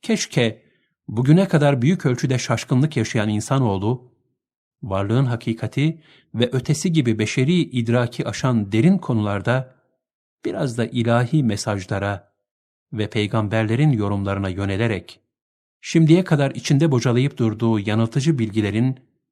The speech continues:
sisli dumanlı atmosferinden sıyrılıp, peygamberane ilhamların esip durduğu semaviliklere açılabilseydi.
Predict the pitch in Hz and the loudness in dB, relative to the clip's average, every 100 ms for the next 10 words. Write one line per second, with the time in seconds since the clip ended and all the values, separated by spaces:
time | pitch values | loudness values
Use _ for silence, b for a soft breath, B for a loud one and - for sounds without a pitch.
0 | _ - - 143 - 175 123 113 110 123 | _ -12 -4 -4 0 2 4 4 4 0
1 | 104 104 107 110 101 98 104 - 104 98 | 0 -4 -6 -6 -4 -4 -6 -6 -6 -4
2 | 110 110 - _ _ _ _ _ _ _ | -6 -6 -14 _ _ _ _ _ _ _
3 | _ - 139 135 156 143 147 147 147 175 | _ -2 0 4 4 4 4 4 2 2
4 | 131 127 127 123 156 160 120 127 - 117 | 0 0 0 2 2 0 -4 -8 -6 -4
5 | 107 113 107 - 113 110 104 104 110 - | -2 -2 -2 -2 -2 -2 -2 -2 -4 -4
6 | 104 104 - - 101 87 92 - 107 90 | -6 -6 -8 -8 -8 -8 -12 -14 -16 -16